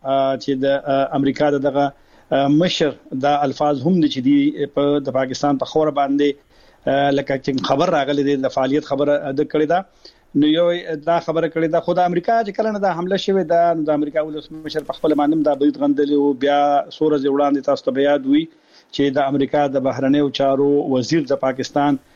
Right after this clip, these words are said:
وزیر اعظم شهباز شریف سره ټلیفوني خبرې هم کړې وې. او د امریکا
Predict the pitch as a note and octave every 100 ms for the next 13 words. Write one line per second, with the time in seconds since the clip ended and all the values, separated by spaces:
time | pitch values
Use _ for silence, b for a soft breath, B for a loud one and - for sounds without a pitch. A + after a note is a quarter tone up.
0 | b - C#3 C3+ C#3+ C3+ D3 C#3+ C3 C#3
1 | - C3+ C3+ - C#3+ C#3 B2+ C3+ C3 A#2+
2 | C3+ D#3 D3+ - C#3 D#3 G3 F3+ E3+ D#3
3 | D#3 D#3 D#3 D#3 C#3+ D3 D3 D3 C3 C#3+
4 | C#3+ C#3+ C3+ C3+ D3